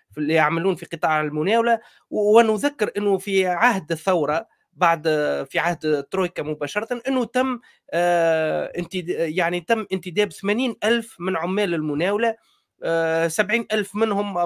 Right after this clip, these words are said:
معظمهم يعني، آه، كانوا يشتغلون في المناولة قبل الثورة وبعد الثورة مباشرة، تم استيعابهم في المؤسسة، في المؤسسات العمومية، وتم يعني تسوية وضعيتهم. هذه يعني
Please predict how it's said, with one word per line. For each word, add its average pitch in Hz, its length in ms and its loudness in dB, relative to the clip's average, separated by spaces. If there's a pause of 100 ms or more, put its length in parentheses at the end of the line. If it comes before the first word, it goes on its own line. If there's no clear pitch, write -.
معظمهم 180 480 2
يعني، 190 420 -2 (320)
آه، 160 480 0
كانوا 196 380 2
يشتغلون 190 500 0
في 175 100 -6
المناولة 185 920 -2 (380)
قبل 185 280 4
الثورة 208 380 2
وبعد 185 320 4
الثورة 196 440 0
مباشرة، 208 640 -4 (340)
تم 262 180 6
استيعابهم 214 580 2
في 208 100 -12
المؤسسة، 202 760 -4
في 165 120 -8
المؤسسات 185 520 -4
العمومية، 165 500 -4
وتم 196 340 0
يعني 185 220 0
تسوية 185 500 -8
وضعيتهم. 170 880 -2 (300)
هذه 226 240 2
يعني 208 580 0